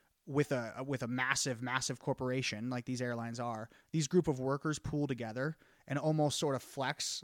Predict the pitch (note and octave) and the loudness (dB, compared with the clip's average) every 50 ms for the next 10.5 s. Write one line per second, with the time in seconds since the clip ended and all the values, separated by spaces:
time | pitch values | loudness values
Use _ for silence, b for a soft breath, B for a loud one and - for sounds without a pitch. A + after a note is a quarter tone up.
0 | - _ - C#3 C3+ C3 C3 B2+ B2 A#2+ A#2 A#2 A2+ A2+ - - A2 - - B2+ | -10 _ -2 -2 0 0 0 0 -2 -2 -4 -4 -6 -8 -10 -14 -18 -12 -8 -6
1 | B2+ B2 A#2 A2+ A2 A2 A#2 _ _ - - C3 A#2+ - C3+ B2+ B2+ B2 A#2+ - | -6 -4 -4 -6 -6 -8 -12 _ _ -12 -12 -8 -2 -2 -2 0 0 -2 -2 0
2 | C3 C3 C3 B2+ B2+ C3 B2+ B2 A#2+ A#2 A2+ A#2+ A#2+ A#2 A#2+ A#2+ A#2 A#2 A2+ A#2 | 0 0 2 2 2 0 0 0 -2 -4 -2 -2 -2 -2 -2 -2 -2 -2 -4 -4
3 | A2+ A#2 A#2+ A#2+ - D3 C#3 - C#3+ C#3 C#3 D#3 D#3+ E3 E3+ - - b b b | -6 -6 -4 -4 -4 -4 -4 -4 -4 -2 -2 -2 -2 -2 -4 -6 -8 b b b
4 | b b b - C3 D3+ D#3+ C#3+ - E3 D#3+ D#3 C#3+ D3 C#3+ C3+ B2+ A#2 - A#2 | b b b -2 0 0 0 2 4 4 4 4 4 0 -2 -2 -2 -4 -6 -8
5 | A2+ G#2+ G#2+ G#2+ G2 F#2 - _ - D#3 C#3+ D3 D3+ C3 - D#3 D#3+ D#3+ - - | -6 -6 -6 -6 -8 -10 -10 _ 0 2 4 4 4 4 6 6 6 6 4 0
6 | - - D3+ C#3+ C#3 C3+ C3 B2+ B2 - - - b b b b b b B2 A#2+ | -2 2 4 6 6 6 6 4 0 -4 -8 -12 b b b b b b -4 -2
7 | A2+ A2 G#2+ G#2 - _ - - D3+ C3+ B2+ C3 B2+ B2+ B2 B2 A#2+ A#2+ A#2 B2+ | -2 -2 -4 -8 -10 _ -6 -4 -2 2 4 4 4 4 4 2 2 2 0 0
8 | B2+ - - A2 G#2 A2 G#2+ G2+ - - - - - - - _ _ _ _ _ | -2 -2 -4 -8 -8 -8 -10 -12 -12 -12 -14 -16 -16 -18 -20 _ _ _ _ _
9 | _ - - D3+ D#3 F3 D#3+ D#3 D#3 - D3+ D3 D#3 D#3 - D3 C3+ C3 - - | _ -2 4 6 6 8 8 8 6 6 4 4 4 4 4 2 0 0 2 2
10 | D#3 C#3+ C3+ C3 - - A2+ G2+ F#2+ | 2 4 2 0 -2 -4 -10 -10 -10